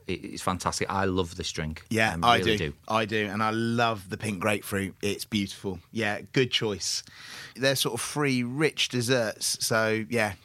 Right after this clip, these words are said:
Speaker 2: good choice there, Ryan.
Speaker 1: Well, I think just, uh, again, cricket, we, you know, although everyone talks about cucumber sandwiches,
Speaker 2: Yeah.
Speaker 1: you, when I first started playing, it was stodge. It was literally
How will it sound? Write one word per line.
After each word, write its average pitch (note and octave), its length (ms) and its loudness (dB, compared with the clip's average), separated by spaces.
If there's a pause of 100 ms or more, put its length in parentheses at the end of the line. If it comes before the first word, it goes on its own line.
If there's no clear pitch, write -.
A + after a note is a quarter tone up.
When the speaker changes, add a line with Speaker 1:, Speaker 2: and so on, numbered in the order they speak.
(160)
Speaker 2:
good B2 140 -2
choice G2+ 280 -4
there, F2+ 140 -6
Ryan. F2+ 240 -8 (340)
Speaker 1:
Well, C#3+ 80 8
I - 20 4
think F#3+ 240 0
just, - 280 2
uh, G#2+ 240 4
again, A2+ 340 4
cricket, - 360 0
we, G#2 280 2 (680)
you B2 80 4
know, G2+ 220 4 (180)
although G#2 300 4
everyone G2+ 260 0
talks - 300 -4
about F2 220 -2
cucumber F2 420 -2
sandwiches, D#2 640 -2
Speaker 2:
Yeah. F#2+ 240 -2 (260)
Speaker 1:
you, B2 260 0 (120)
when B2+ 180 4
I D#3 140 0
first A#2 300 0
started - 300 0
playing, G2+ 380 0 (120)
it G#2+ 160 -2
was G2 200 0
stodge. - 580 -2 (180)
It G2 140 -2
was F#2 280 2
literally F2 460 0